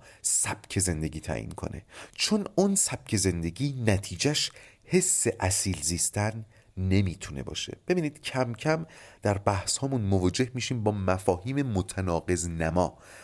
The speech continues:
یعنی حرفایی که به نظر متناقض میان ولی لزوماً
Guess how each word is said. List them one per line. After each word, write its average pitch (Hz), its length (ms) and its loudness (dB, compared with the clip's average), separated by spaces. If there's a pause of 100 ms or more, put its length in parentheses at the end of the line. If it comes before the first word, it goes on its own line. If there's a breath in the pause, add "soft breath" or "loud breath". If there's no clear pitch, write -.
(160 loud breath)
یعنی 143 180 4
حرفایی 147 520 0
که 180 140 0
به 104 220 2
نظر 113 320 4
متناقض 101 600 0
میان 78 260 -6 (380 loud breath)
ولی 110 220 0
لزوماً 92 560 0